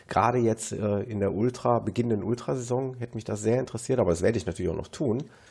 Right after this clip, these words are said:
da werde ich auch noch drüber berichten. Aber was, was schon mal passiert ist, ist, dass meine Frau ein Set ausprobiert hat im Alltag. Denn das war dem, ähm, Hersteller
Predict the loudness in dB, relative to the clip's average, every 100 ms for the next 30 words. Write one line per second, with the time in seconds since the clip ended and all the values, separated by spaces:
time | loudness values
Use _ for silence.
0 | _ -2 0 0 -2 -6 -4 -2 0 0
1 | -2 -4 -6 -8 -10 -20 -20 -20 -20 -20
2 | -2 6 6 6 2 0 -4 -2 2 2
3 | 2 4 4 2 2 2 0 -4 -6 0
4 | 0 4 4 6 4 2 -2 2 6 8
5 | 8 2 -4 0 2 2 0 -4 -10 -8
6 | 2 2 2 -4 -2 2 2 2 0 2
7 | 2 -2 -2 -2 2 0 2 0 0 0
8 | -2 0 0 0 0 -4 -4 -2 -2 -2
9 | 0 0 0 0 4 4 2